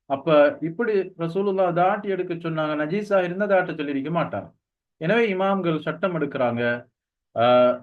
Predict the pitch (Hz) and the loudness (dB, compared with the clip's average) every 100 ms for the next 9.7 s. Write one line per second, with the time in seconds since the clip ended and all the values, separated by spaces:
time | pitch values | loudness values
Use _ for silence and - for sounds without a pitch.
0 | _ 170 214 214 175 151 165 190 135 - | _ -4 0 2 2 0 -2 -4 -6 -2
1 | 175 170 160 156 151 156 - 196 190 185 | 2 4 2 0 -4 -6 -2 -2 0 -2
2 | 185 151 156 185 185 170 165 156 151 - | -2 0 2 4 4 2 -4 -2 -4 -4
3 | 156 151 151 147 135 135 131 - 127 120 | -6 -2 2 2 2 -4 -12 -10 -8 -6
4 | 123 120 120 120 117 - _ _ _ _ | -6 -6 -6 -6 -8 -12 _ _ _ _
5 | 107 113 117 113 - 135 156 151 143 135 | -2 0 0 -2 -6 -4 -2 -2 -2 -4
6 | 131 143 160 160 143 139 131 139 135 123 | -4 -6 -2 -2 -2 -2 -2 -4 0 0
7 | 120 117 117 _ - 127 147 123 143 160 | 0 -4 -8 _ -10 -6 -4 -4 -4 -4
8 | 147 123 123 117 120 - 110 107 110 107 | -4 -4 -6 -6 -8 -6 -6 -4 -8 -12
9 | - _ - 143 135 120 120 | -18 _ -8 -8 -4 -6 -6